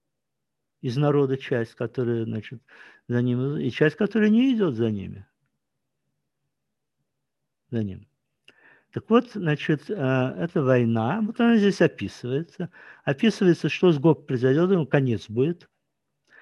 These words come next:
И пророк пишет, как это всё, значит, э, устроено будет. Очень интересно читать. Я ему Гог не завидую. Точно. Но вот сейчас тот пасук, который мы,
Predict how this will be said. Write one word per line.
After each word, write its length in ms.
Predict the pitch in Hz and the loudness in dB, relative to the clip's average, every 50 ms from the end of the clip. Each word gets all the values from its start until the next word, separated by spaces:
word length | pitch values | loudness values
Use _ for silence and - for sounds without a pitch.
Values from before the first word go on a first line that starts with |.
| - - _ _ _ | -20 -20 _ _ _
И 120 | 151 151 147 | 0 0 2
пророк 360 | - 170 185 214 196 208 - | 4 4 4 4 2 0 0
пишет, 320 | - 190 185 - - - - | 0 0 2 0 -4 -6 0
как 260 | - 170 165 - - | 2 2 2 2 -2
это 160 | 123 - 127 | -4 -4 -4
всё, 480 | - - - 151 143 143 139 139 117 - _ _ - _ _ _ | -6 -4 0 2 4 4 4 2 -2 -6 _ _ -20 _ _ _
значит, 420 | - 127 117 - - 120 - - | -6 -4 -4 -2 -4 -4 -4 -4
э, 220 | - 139 147 151 147 | -8 -8 -8 -8 -8
устроено 720 | 131 170 143 - - - 151 131 113 95 98 104 113 127 131 | -8 -8 -8 -10 -6 -2 0 0 0 0 0 -2 -2 -4 -4
будет. 220 | 143 143 135 139 | -2 -4 -2 -2
Очень 100 | 147 139 | -4 -4
интересно 440 | 120 - 135 135 131 120 - 127 117 | -4 0 2 2 2 2 -2 -6 -10
читать. 640 | - - - - - 95 98 120 135 - - _ _ - - - - - _ _ | -10 -12 -12 -8 -8 -6 -6 -6 -10 -12 -20 _ _ -20 -20 -20 -20 -20 _ _
Я 80 | 127 | -2
ему 180 | 127 139 131 117 | 0 0 0 0
Гог 200 | 123 131 120 - | 0 -2 -2 0
не 100 | 131 131 | -2 0
завидую. 800 | 113 117 120 104 95 95 87 90 98 101 113 131 160 175 175 _ _ _ _ _ _ _ _ _ _ _ _ _ _ _ _ _ _ | 0 0 0 -2 -2 -6 -8 -6 -4 -4 -4 -4 -4 -6 -8 _ _ _ _ _ _ _ _ _ _ _ _ _ _ _ _ _ _
Точно. 580 | - 107 95 - - - - 135 151 170 170 - _ _ _ _ _ _ _ _ _ _ _ _ _ | -4 -4 -4 -4 -8 -6 -4 -2 -2 -2 -4 -6 _ _ _ _ _ _ _ _ _ _ _ _ _
Но 120 | - 131 147 | -4 0 0
вот 140 | 240 254 - | 0 -2 2
сейчас 220 | - 226 220 - | 2 2 2 4
тот 240 | - 226 220 214 - | 2 2 2 4 4
пасук, 360 | 175 151 - - 226 214 - | 2 2 2 0 -2 2 2
который 360 | 185 170 - - 180 175 175 | 2 2 4 2 4 4 4
мы, 420 | 170 165 165 165 170 170 175 175 | 4 4 4 4 2 2 0 -2